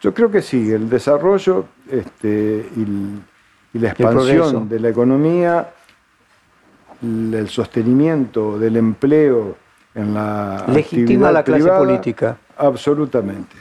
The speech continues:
Speaker 1: absolutamente.
Speaker 2: Ahora,
Speaker 1: Y demanda una exigencia mucho mayor.
Speaker 2: Mencionaba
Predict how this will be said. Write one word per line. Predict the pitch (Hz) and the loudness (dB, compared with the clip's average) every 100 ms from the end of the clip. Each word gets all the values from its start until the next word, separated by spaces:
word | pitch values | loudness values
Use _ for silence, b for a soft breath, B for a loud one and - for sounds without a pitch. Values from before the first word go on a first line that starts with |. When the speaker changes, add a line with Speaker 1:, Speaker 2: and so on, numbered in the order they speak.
| - - | -20 -10
Speaker 1:
absolutamente. | 117 - | -8 -2
Speaker 2:
Ahora, | - - 165 135 | 0 2 4 4
Speaker 1:
Y | |
demanda | 135 147 147 175 185 139 | 4 2 0 0 0 0
una | 127 123 | 0 -2
exigencia | - 131 - 143 139 147 | -2 -2 0 0 2 0
mucho | 131 120 | 2 0
mayor. | 117 98 92 98 - 247 339 269 | 0 -2 -8 -12 -16 -16 -16 -12
Speaker 2:
Mencionaba | 226 165 180 190 214 208 - - | -4 -2 0 0 2 2 0 -8